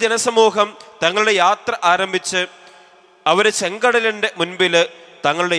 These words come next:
യാത്ര ചെങ്കടലിൻ്റെ മുൻ-, മുൻപിൽ എത്തി നിൽക്കുകയും, മുൻപിൽ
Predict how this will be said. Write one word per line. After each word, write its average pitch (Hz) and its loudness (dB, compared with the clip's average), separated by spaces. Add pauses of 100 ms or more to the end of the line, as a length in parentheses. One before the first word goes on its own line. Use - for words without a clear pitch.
യാത്ര 160 0 (840)
ചെങ്കടലിൻ്റെ 190 0
മുൻ-, 175 -6
മുൻപിൽ 156 -4 (100)
എത്തി 139 -12
നിൽക്കുകയും, 113 -14 (1200)
മുൻപിൽ 214 0